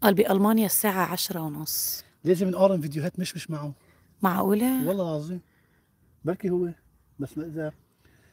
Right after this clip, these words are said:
Speaker 2: بين هالخطوط مثلا.
Speaker 1: حبه، حبه منه طبيعي، يعني عن جد، يعني بتحسه كأنه بنعرفه من زمان. ليلى بونجور، بونجورك حبيبتي نور. نور رمضان.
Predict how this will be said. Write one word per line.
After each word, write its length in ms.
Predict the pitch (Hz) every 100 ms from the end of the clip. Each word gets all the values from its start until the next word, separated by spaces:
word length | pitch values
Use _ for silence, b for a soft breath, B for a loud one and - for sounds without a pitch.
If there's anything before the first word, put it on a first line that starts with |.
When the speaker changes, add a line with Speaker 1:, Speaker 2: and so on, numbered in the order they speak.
| _ 143
Speaker 2:
بين 220 | 175 165
هالخطوط 400 | 156 147 - 156
مثلا. 220 | 156 - 233
Speaker 1:
حبه، 200 | 233 277
حبه 300 | 247 226 285
منه 240 | 226 240
طبيعي، 360 | 277 294 285 240
يعني 160 | 180
عن 180 | 190 185
جد، 180 | 185 233
يعني 200 | 254 220
بتحسه 360 | 196 - -
كأنه 220 | - 247 214
بنعرفه 400 | 214 240 - 233
من 160 | 196
زمان. 460 | 190 185 202 226 214 - _ _ B B B -
ليلى 300 | 208 240 262
بونجور، 520 | 202 202 202 247 269
بونجورك 540 | 196 208 214 233 294 -
حبيبتي 520 | - 196 196 - 202
نور. 340 | 190 196 185 - _ B B B B B -
نور 220 | 196 196
رمضان. 500 | 185 175 165 180 170